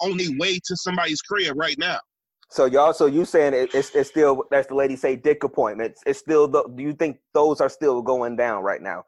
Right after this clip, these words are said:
Speaker 2: At least according
Speaker 1: Absolutely.
Speaker 2: to you, Playboy.
Speaker 1: 'Cause people don't care. People not, people are not taking it that serious.
Speaker 2: Mm-hmm.
Speaker 1: You understand what I'm saying? Like,
Speaker 2: Mm-hmm.
Speaker 1: look, I'm not, look, I,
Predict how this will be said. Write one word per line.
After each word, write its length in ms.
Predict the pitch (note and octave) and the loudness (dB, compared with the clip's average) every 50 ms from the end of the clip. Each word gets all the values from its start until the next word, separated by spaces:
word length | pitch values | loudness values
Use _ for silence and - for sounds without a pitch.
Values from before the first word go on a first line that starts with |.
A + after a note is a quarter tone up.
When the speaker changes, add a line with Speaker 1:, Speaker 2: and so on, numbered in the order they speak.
| _ _ - | _ _ -6
Speaker 2:
At 60 | A#2+ | -4
least 160 | E3 G3+ - - | -4 -4 -2 0
according 240 | - F#3+ D#3 C3 | 2 2 2 2
Speaker 1:
Absolutely. 240 | C#3 D3 D#3 D3 - | 0 -2 0 0 2
Speaker 2:
to 40 | D3 A#2+ | 2 0
you, 60 | A2 | 0
Playboy. 240 | F#2+ G#2 G2 F#2+ G#2 - _ _ _ _ _ _ _ _ _ _ - | 0 -2 -4 -4 -6 -8 _ _ _ _ _ _ _ _ _ _ -6
Speaker 1:
'Cause 160 | B3+ B3+ - | -6 -6 -4
people 280 | - D4+ E4+ - C4 B3 | -4 -6 -4 -2 -2 -2
don't 240 | D4+ D4 D4+ B3 - | -2 -2 -4 -6 -6
care. 440 | - G#4 C5 D5 C#5 A4+ - - - _ _ _ _ _ _ _ _ _ _ | -4 -4 -2 -2 -4 -4 -6 -8 -12 _ _ _ _ _ _ _ _ _ _
People 220 | - D4 C#4+ C4+ B3 | -8 -6 -6 -4 -2
not, 200 | C#4 C#4 C4 - _ _ _ _ _ _ _ _ - | -2 -2 -4 -6 _ _ _ _ _ _ _ _ -12
people 220 | A3+ - - B3 | -10 -6 -4 -4
are 80 | A#3+ A3+ | -2 -2
not 240 | A3+ A3+ A3+ G3+ - | -2 -2 -4 -4 -4
taking 260 | - A#3 A3+ - G#3+ | -6 -6 -6 -4 -4
it 140 | G3+ F#3 D#3+ | -6 -4 -4
that 220 | F3 G#3 G3 F#3+ - | -4 -4 -4 -4 -6
serious. 760 | - - G#3 A3+ A#3 A3+ G3+ E3 C3 G2 F2 - - - _ _ _ - | -8 -6 -6 -6 -4 -4 -4 -4 -4 -6 -8 -12 -18 -20 _ _ _ -12
Speaker 2:
Mm-hmm. 180 | C3 B2 A2+ B2 | -10 -10 -8 -8
Speaker 1:
You 40 | - | -6
understand 280 | - A3+ A3 A3 A#3 A#3 | -6 -6 -4 -4 -4 -4
what 40 | A3+ | -6
I'm 60 | G#3+ | -6
saying? 360 | G3 A3+ A#3 A#3+ A#3 A3+ A#3 - _ _ _ _ _ _ _ _ _ | -6 -4 -4 -4 -4 -6 -8 -10 _ _ _ _ _ _ _ _ _
Like, 200 | - G3 G3+ - | -6 -4 -4 -4
Speaker 2:
Mm-hmm. 160 | - A2 G#2+ G2+ | -6 -8 -6 -4
Speaker 1:
look, 200 | - A3+ D#3 - _ _ _ _ _ _ _ _ - | -4 -4 -4 -6 _ _ _ _ _ _ _ _ -6
I'm 140 | G#3+ B3 A#3 | -4 -4 -2
not, 200 | A#3 B3 B3 A#3+ _ _ _ _ _ _ _ _ _ _ _ _ _ - | -2 -2 -4 -4 _ _ _ _ _ _ _ _ _ _ _ _ _ -8
look, 240 | F3 E3 D3 B2 - _ _ _ _ _ _ _ _ _ _ _ _ _ _ - - | -6 -4 -4 -4 -6 _ _ _ _ _ _ _ _ _ _ _ _ _ _ -6 -4
I, 160 | F3+ F#3+ | -2 -2